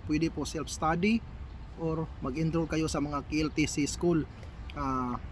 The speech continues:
self-study po, i-explain ko po sa inyo. Ang self-study po, ah, ah, natural, kayo yung mag-i-study, kayo yung magsusumikap sa sarili nyo,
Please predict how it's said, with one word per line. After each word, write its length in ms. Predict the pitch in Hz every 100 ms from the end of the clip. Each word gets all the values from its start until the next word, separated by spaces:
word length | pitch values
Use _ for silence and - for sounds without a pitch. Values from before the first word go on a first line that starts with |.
| - -
self-study 640 | - 175 165 - 175 175
po, 240 | - 190 -
i-explain 400 | - 143 - 165
ko 80 | 156
po 160 | 165 165
sa 80 | 190
inyo. 240 | 185 156
Ang 140 | 143 190
self-study 480 | 180 - 175 185
po, 240 | 180 151 147 - - - - -
ah, 560 | - 151 147 147 139 127 - - - - - - - - -
ah, 300 | 151 151 151
natural, 480 | 156 180 175 170 160
kayo 240 | 151 160
yung 240 | 165 160 156
mag-i-study, 800 | 147 143 143 131 156 160 180 190
kayo 240 | 151 147
yung 240 | 147 143 147 - - -
magsusumikap 640 | 131 156 - 151 151 - -
sa 80 | 143
sarili 400 | 151 160 165 175
nyo, 320 | 196 202